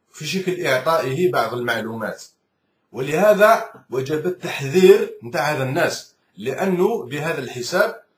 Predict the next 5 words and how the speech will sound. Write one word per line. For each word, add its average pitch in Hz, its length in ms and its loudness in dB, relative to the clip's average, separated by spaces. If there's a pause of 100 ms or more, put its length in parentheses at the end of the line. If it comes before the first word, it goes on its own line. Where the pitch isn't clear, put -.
(640)
استطاع 160 640 4
هو 175 220 4
أن 151 260 -2
يكسب 190 440 -2
صداقات، 151 840 2